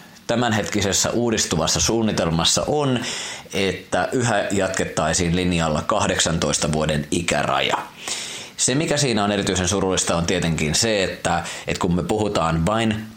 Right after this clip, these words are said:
paperityöstä, eli nyt ei, ei parane sekoittaa siihen medikaaliseen prosessiin, että nyt puhutaan vaan siitä, että laki määrittelee tasan tätä, miten henkilötunnus tulee muuttumaan ihmisellä, niin että mitä siihen vaaditaan.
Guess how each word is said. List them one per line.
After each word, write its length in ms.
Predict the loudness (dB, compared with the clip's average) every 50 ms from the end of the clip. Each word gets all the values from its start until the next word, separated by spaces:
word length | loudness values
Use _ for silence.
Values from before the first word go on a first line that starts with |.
| -4 -2
paperityöstä, 840 | -2 0 0 0 0 0 0 0 0 0 0 0 0 0 0 0
eli 140 | 2 2 2
nyt 220 | 0 -2 -4 -4 -4
ei, 300 | -2 0 0 -2 -2 -4 -2
ei 300 | -2 -2 -2 -2 -4 -4 -2
parane 320 | 0 0 2 2 2 2
sekoittaa 580 | 2 2 0 0 0 -2 -4 -2 -2 0 0 2
siihen 220 | 2 2 2 2
medikaaliseen 680 | 2 0 0 0 0 0 2 2 2 2 2 2 2 2
prosessiin, 360 | 0 0 0 2 2 0 0
että 140 | 0 0 0
nyt 100 | 0 -2
puhutaan 400 | -2 0 0 0 0 0 2 2
vaan 160 | 2 2 2
siitä, 220 | 2 2 2 0 0
että 180 | 0 0 0
laki 400 | 0 0 0 0 -2 -2 -4 -6 -6 -2
määrittelee 840 | 0 0 2 2 2 0 0 -2 -2 0 0 2 2 0 0 -4 -8 -6 -2
tasan 420 | -2 0 2 2 0 0 0 -2 -4 -4 -4
tätä, 240 | -4 -2 0 0 0
miten 640 | 0 0 0 0 0 0 0 0 0 0 -2 -6 -10 -8 -4 -2
henkilötunnus 1000 | 0 0 0 0 0 0 0 0 0 0 2 2 2 2 0 0 0 -2 -4 -6 -4
tulee 340 | -2 0 2 2 2 2 2
muuttumaan 800 | 0 0 0 0 -2 -2 -2 -2 -2 -2 0 -2 -2 -4 -4 -8 -10 -12 -10 -10 -10 -8 -6 -4
ihmisellä, 580 | -2 0 0 0 0 0 0 0 0 0 0
niin 160 | 0 0 0
että 120 | 0 0 0
mitä 180 | 0 2 2
siihen 340 | 2 2 0 0 0 0 0
vaaditaan. 600 | 0 0 0 0 0 -2 -2 -4 -6 -6 -6 -8